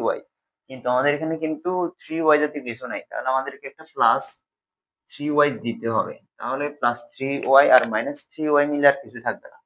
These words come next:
কারণ এটা আর এটা গুণ হলে কিন্তু মাইনাস থ্রি একটা পাচ্ছি না। তো এটা আর প্লাস থ্রি ওয়াই দিছি মানে এটা হচ্ছে ভ্যানিশ, কিছু নেই। আর এখানে প্লাস ওয়ান একটা ছিল ওইটা রেখে দিচ্ছি।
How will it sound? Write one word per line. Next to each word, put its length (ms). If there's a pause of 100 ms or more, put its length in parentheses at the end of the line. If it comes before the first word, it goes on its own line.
(540)
কারণ 180 (100)
এটা 220
আর 140
এটা 200
গুণ 140
হলে 180
কিন্তু 220
মাইনাস 220 (100)
থ্রি 100 (140)
একটা 180
পাচ্ছি 300
না। 60 (440)
তো 20 (120)
এটা 220
আর 60 (480)
প্লাস 200 (140)
থ্রি 160 (160)
ওয়াই 160 (100)
দিছি 300
মানে 120 (100)
এটা 120
হচ্ছে 240
ভ্যানিশ, 300 (180)
কিছু 260
নেই। 100 (460)
আর 160
এখানে 260
প্লাস 240
ওয়ান 180
একটা 200
ছিল 180
ওইটা 240
রেখে 140
দিচ্ছি। 260